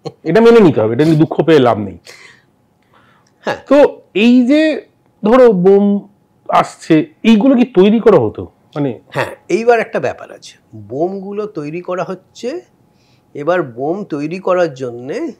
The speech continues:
Speaker 2: হেমচন্দ্র কানুনগো বলে একজন বিপ্লবী ছিলেন, তাকে বিদেশে পাঠানো হয়।
Speaker 1: ট্রেনিং নিতে?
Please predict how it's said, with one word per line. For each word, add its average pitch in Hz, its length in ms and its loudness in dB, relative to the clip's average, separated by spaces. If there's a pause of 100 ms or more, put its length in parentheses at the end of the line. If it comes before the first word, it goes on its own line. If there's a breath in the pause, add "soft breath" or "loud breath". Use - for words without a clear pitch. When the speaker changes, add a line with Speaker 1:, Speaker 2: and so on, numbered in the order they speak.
(880)
Speaker 2:
হেমচন্দ্র 175 540 -6
কানুনগো 143 500 -8
বলে 143 180 -8
একজন 131 260 -12 (160)
বিপ্লবী 127 360 -12
ছিলেন, 131 260 -16 (880)
তাকে 143 260 -8
বিদেশে 131 420 -14
পাঠানো - 360 -18
হয়। - 240 -20 (440)
Speaker 1:
ট্রেনিং 156 320 -2
নিতে? 104 260 -4